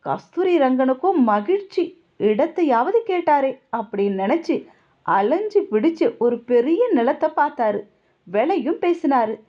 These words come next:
காமராஜர் கொடுத்து வச்சிருந்ததை விட கூடுதல் விலை. அந்த கூடுதல் பணத்தை ஐயரே போட்டு நிலத்தை பேசி முடிச்சாரு. பத்திரப்பதிவுக்கு பெருந்தலைவரை அழைச்சாரு.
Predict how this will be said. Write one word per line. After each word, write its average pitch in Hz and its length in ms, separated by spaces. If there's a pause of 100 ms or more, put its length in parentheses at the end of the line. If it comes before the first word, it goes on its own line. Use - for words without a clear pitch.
(400)
காமராஜர் 285 800
கொடுத்து 302 360
வச்சிருந்ததை 285 600
விட 254 200
கூடுதல் 359 640
விலை. 208 280 (480)
அந்த 320 360
கூடுதல் 339 500
பணத்தை 220 520
ஐயரே 262 580
போட்டு 269 400
நிலத்தை 302 360
பேசி 330 320
முடிச்சாரு. 247 580 (560)
பத்திரப்பதிவுக்கு 202 760 (140)
பெருந்தலைவரை 262 680 (100)
அழைச்சாரு. 277 680